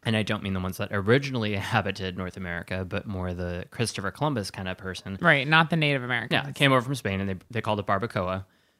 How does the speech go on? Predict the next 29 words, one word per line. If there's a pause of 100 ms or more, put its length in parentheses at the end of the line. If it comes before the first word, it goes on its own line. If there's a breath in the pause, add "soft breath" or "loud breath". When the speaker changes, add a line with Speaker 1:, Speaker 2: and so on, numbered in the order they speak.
(160)
Speaker 2:
The
Speaker 1:
And
Speaker 2:
Spaniards.
Speaker 1:
The
Spaniards.
And
they
probably
came
up
for
the,
the
South,
and
they, (100)
Speaker 2:
Right.
Speaker 1:
they
interjected
with
some, (180)
some
of
the
Caribbeans (360)
who
Speaker 2:
Right.
Speaker 1:
were
cooking,